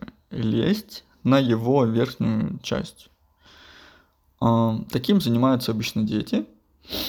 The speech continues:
но иногда занимаются этим не дети. Таким людям респект вообще. Если тебе,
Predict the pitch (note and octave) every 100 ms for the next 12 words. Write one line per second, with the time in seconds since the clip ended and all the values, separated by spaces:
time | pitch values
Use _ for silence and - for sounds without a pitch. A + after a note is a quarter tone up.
0 | - _ _ _ _ _ _ _ _ _
1 | _ _ _ _ - - B2 B2 B2 B2
2 | B2 A#2+ A#2 B2 F#3 D#3 B2 B2+ E3+ -
3 | D3+ C#3 C3 A2 A2 A2 - - _ _
4 | _ _ - - - C#3 C3 C#3 A#2 G#2+
5 | - A2 - G2 - - _ _ _ -
6 | A#2 - - A2 A2+ A2 B2 B2 -